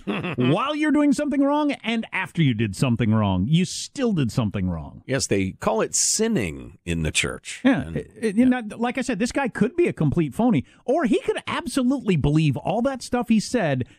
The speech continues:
Speaker 2: and he fell like, like everybody can, uh, to the temptation of something. Greed, power, sex, whatever it is.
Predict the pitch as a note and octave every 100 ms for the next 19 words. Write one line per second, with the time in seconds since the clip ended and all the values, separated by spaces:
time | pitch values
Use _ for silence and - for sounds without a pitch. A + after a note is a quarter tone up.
0 | _ D#3 D3 B3 - G#3 G#3+ G3 C#3+ A#2+
1 | _ _ _ - C#3 B2+ F3 F#3+ E3+ B2
2 | G#2 F#2 G#2+ F#2 F2 F2 - _ _ _
3 | _ - A#2 G#2+ G#2 D3 C3 - C#3+ -
4 | D#3 - D3 B2+ - C3+ A#2+ - D2+ -
5 | _ _ _ G#2+ C3 F#3+ F#3+ D3+ - D#3
6 | D#3+ D3+ - - D#3+ A#2+ - - - C3+
7 | B2 C#3+ D3 C#3+ C3+ B2+ A#2+ G2+ C#2+ -
8 | -